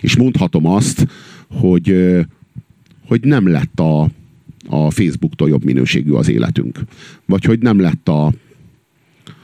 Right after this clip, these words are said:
az érintőképernyőtől jobb minőségű vagy gazdagabb az életünk. Az orvosi technológiánál azért más a helyzet. Legyen szó akár gyógyszerekről,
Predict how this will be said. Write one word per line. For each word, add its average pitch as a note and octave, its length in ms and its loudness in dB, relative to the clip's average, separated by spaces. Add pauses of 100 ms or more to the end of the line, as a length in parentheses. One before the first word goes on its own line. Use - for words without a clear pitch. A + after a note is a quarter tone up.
(200)
az D#2 580 0
érintőképernyőtől E2 1160 2
jobb E2 180 2
minőségű D#2 580 0
vagy D2 160 0
gazdagabb A#1+ 520 -2
az B1 140 -2
életünk. - 580 -4 (840)
Az - 120 -2
orvosi B2+ 380 2
technológiánál G#2 840 2
azért F2+ 260 2
más D#2 240 0
a E2+ 60 2
helyzet. - 420 -2
Legyen F2 340 2
szó F2 180 0
akár C#2+ 240 -4
gyógyszerekről, D#2+ 840 0